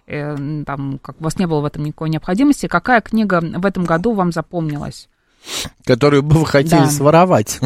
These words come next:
Speaker 1: Ну, нет, почему своровать?
Speaker 2: <laughs>
Speaker 1: Которую
Speaker 2: Я шучу,
Speaker 1: которую вы
Speaker 2: шучу,
Speaker 1: прочитали
Speaker 2: шучу.
Speaker 1: и которая вам показалась
Speaker 2: Смотри,
Speaker 1: очень классной, интересной,
Speaker 2: Илья
Speaker 1: и вы
Speaker 2: тебе
Speaker 1: мог-,
Speaker 2: шлёт.
Speaker 1: и вы могли бы её рекомендовать.
Speaker 2: Как ты думаешь, тебе что он шлёт, сердечки или звёздочки?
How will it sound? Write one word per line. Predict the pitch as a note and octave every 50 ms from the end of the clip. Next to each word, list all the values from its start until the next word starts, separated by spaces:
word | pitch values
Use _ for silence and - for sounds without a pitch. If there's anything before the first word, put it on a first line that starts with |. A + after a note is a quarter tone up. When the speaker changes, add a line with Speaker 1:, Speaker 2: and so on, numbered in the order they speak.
| B2
Speaker 1:
Ну, | - G#3 G#3+ A3 - -
нет, | A3+ D#3+ C3+
почему | - D#3+ D3+ B3 B3+
своровать? | D#3+ - F#3+ F3+ F#3 F3 -
Speaker 2:
<laughs> |
Speaker 1:
Которую | - F#3 F3+ C3+ D3 E3
Speaker 2:
Я |
шучу, | - - - F#3+ G3 E3 - - F#3+ G3 F3
Speaker 1:
которую | C#3 B2 B3+ C4+ - - A#3
вы | -
Speaker 2:
шучу, | A#3 A3+ F3 D#3 C#3
Speaker 1:
прочитали | B2+ A#3 B3 C#4 D#4 D#4
Speaker 2:
шучу. | B3 F#3 D3 A#2+
Speaker 1:
и | G#2 G2+
которая | - F#3+ F#3 - A3 A#3 A#3 G#3 F#3
вам | E3+ E3+ F3+ F#3 F#3+ F#3
показалась | - - - F3+ D#3+ E3+ F#3 F#3+ G3 F#3
Speaker 2:
Смотри, | E3+ B2 C3 C3+ - D#3+ D3 C#3
Speaker 1:
очень | B2 -
классной, | - F#3+ G#3 G#3+ - - G3 F3
интересной, | E3+ - - F3 F3 F#3 C3+
Speaker 2:
Илья | C#3+ D#3 D#3 D#3+ E3 D3+
Speaker 1:
и | D3 G3 G#3+
вы | G#3+ A3
Speaker 2:
тебе | - -
Speaker 1:
мог-, | C#3
Speaker 2:
шлёт. | B2+ - - C#3 C#3 C#3 C3 A#2 G#2+
Speaker 1:
и | G#3+ G#2 F#3
вы | F#3 G3 G#3+ A#3
могли | A3 G3 E3+ E3+ F3+ G3+
бы | F#3+ F3+ E3
её | D#3+ E3 F3 F3+ F3+ F3+
рекомендовать. | F3+ F3 E3+ - - E3+ E3 D#3+ D#3+ D3 C#3+ C#3 C3+ - - - - - - - _
Speaker 2:
Как | - C#3+ C3
ты | - C#3
думаешь, | C3 B2 A#2+ B2 A2+ -
тебе | - C3+ C3 C#3 C#3
что | B2+ - D3+ C#3
он | A#2+
шлёт, | - - A#2+ A2+ G#2 -
сердечки | - C3+ B2+ C3+ D3 C#3+ F3+ A3 G#3 - - A#2
или | A#2 - A#2+ B2 B2+
звёздочки? | B2 A#2+ A#2+ A2 A2 G2+ F#2+ F2 D#2+ F2 E2+ - - - -